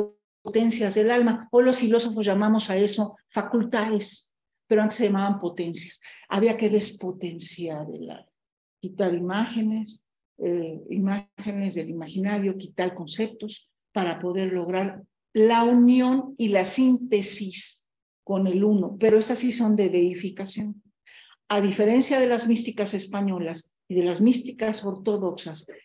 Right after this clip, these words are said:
en donde la imagen es fundamental como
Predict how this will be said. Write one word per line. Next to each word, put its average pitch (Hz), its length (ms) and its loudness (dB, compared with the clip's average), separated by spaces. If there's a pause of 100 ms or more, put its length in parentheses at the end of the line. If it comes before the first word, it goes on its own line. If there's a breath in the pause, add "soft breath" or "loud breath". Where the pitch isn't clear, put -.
en 214 220 6
donde 233 320 4
la 220 160 6
imagen 214 800 2 (420 soft breath)
es 220 240 2
fundamental 226 1040 2
como 180 460 -2